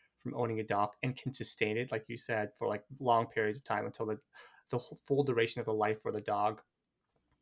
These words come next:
Um, and then as a bonus, maybe people who are slightly, like, just naturally more caring. Like, that's, like, a, almost like an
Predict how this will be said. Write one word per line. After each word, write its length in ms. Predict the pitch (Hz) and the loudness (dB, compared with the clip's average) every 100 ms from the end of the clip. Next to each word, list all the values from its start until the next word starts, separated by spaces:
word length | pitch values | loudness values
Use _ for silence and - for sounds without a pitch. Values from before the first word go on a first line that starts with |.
| - | -2
Um, 480 | 113 101 101 101 127 _ - - _ _ _ _ _ _ _ | 4 6 6 4 0 _ -20 -20 _ _ _ _ _ _ _
and 120 | 127 | 0
then 420 | 120 113 113 113 139 _ _ _ _ _ _ _ - - | 2 4 2 0 -6 _ _ _ _ _ _ _ -8 0
as 100 | 123 | 0
a 40 | |
bonus, 600 | 110 110 113 131 143 - | 4 4 6 4 2 0
maybe 260 | 123 123 170 | -2 0 -2
people 320 | - 127 127 | -2 0 0
who 100 | 120 | 2
are 280 | 113 107 110 - - 127 | 0 2 0 -4 -10 -10
slightly, 340 | 123 131 143 127 | -4 -2 0 0
like, 140 | 107 | -2
just 200 | 120 113 | -4 -4
naturally 440 | 123 113 113 120 110 | -2 0 0 -2 -2
more 300 | 104 101 98 | -4 -6 -8
caring. 500 | - 113 104 107 135 - _ _ - | -8 -6 -6 -6 -10 -12 _ _ -6
Like, 160 | 135 139 | -6 -2
that's, 160 | 117 | -2
like, 160 | 123 - | -2 -6
a, 180 | - - _ - | -14 -14 _ -4
almost 320 | 135 143 139 | 2 4 2
like 120 | 131 | 0
an 80 | 127 | -4